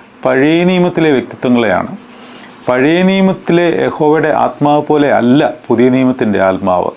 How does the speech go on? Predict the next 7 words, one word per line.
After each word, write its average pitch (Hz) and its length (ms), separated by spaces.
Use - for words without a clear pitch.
കാരണം 127 420
പഴയ 131 360
നിയമത്തിൽ 120 640
ദൈവത്തിൻ്റെ 160 680
ആത്മാവ് 151 560
എന്ന് 120 180
പറയുന്നത് 104 680